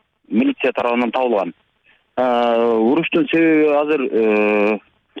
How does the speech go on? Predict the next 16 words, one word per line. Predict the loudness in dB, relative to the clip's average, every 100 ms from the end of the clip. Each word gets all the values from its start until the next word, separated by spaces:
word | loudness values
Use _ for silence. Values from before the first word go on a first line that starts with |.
| -6
эки | -4 -2 0
нерсе | 0 0 -2 0 2 0 0
экени | -2 -2 -2
айтылып | -2 -2
атат. | 0 -2 -2
Биринчиси, | -2 -2 -2
ошол, | -2 0 0 2
э, | 2 0 0 0
аялы | 0 0 0 -2 _ -20 -20 _ _
кайненесинен | -2 0 0 -2 0 0
алып | 0 -2 -6
кеткен | -8 -4 0 2 2
акчаны, | 0 -2 -4 -2 0 0 -2
беш | -2 -4
жүз | -8 -2
сомду | 0 2 0